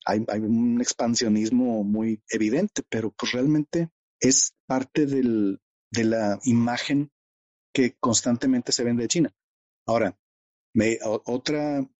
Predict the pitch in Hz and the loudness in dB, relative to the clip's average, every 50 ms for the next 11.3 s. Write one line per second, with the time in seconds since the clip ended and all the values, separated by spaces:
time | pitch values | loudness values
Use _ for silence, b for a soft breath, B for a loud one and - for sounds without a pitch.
0 | _ - - 131 120 120 - 139 147 156 147 151 143 135 135 139 147 143 131 127 | _ 0 2 2 2 2 2 2 0 2 2 0 -2 0 0 -2 -2 -2 -2 -4
1 | 127 123 - - 135 131 123 120 - 143 135 131 131 123 123 117 127 127 127 127 | -6 -8 -6 -4 -4 -4 -4 -6 -4 -4 -2 -2 -2 -4 -4 -4 -4 -4 -2 -4
2 | 131 - 113 107 - - 135 - - 139 143 139 - 139 135 139 139 139 - - | -2 -2 -4 -4 -4 -6 -4 -2 -2 -2 -2 -2 -2 0 0 0 0 -2 -2 0
3 | 123 117 120 123 127 135 - - - _ _ _ _ _ _ _ _ _ _ _ | 0 2 2 2 0 -2 -4 -8 -16 _ _ _ _ _ _ _ _ _ _ _
4 | _ _ _ - 107 104 117 120 - - 143 135 135 131 127 123 - - - _ | _ _ _ -2 0 2 2 0 0 0 2 2 4 2 2 0 -2 -6 -8 _
5 | _ _ _ _ _ _ _ _ _ _ _ - 104 104 107 104 104 101 95 92 | _ _ _ _ _ _ _ _ _ _ _ 0 2 4 4 2 2 0 -2 -6
6 | - _ _ _ 131 123 120 117 113 120 120 - 127 - 135 127 - 127 120 123 | -8 _ _ _ 0 2 2 2 2 0 -2 -4 -2 0 -2 0 0 -2 -2 0
7 | 117 - - - - - - _ _ _ _ _ _ _ _ _ _ _ _ _ | -2 -2 -4 -6 -12 -16 -16 _ _ _ _ _ _ _ _ _ _ _ _ _
8 | _ _ _ - - - 95 92 98 98 101 101 110 117 110 - - _ _ B | _ _ _ -14 -6 -4 -2 0 0 0 0 2 2 0 0 -2 -6 _ _ B
9 | B B B _ _ _ _ _ _ _ _ _ _ _ _ _ _ _ _ _ | B B B _ _ _ _ _ _ _ _ _ _ _ _ _ _ _ _ _
10 | _ _ - - - 131 135 143 151 151 147 160 151 143 147 147 - 139 147 165 | _ _ -4 -2 -2 0 2 2 0 2 2 2 0 0 0 -2 0 0 2 2
11 | 196 196 - - 107 | 2 0 0 -4 -6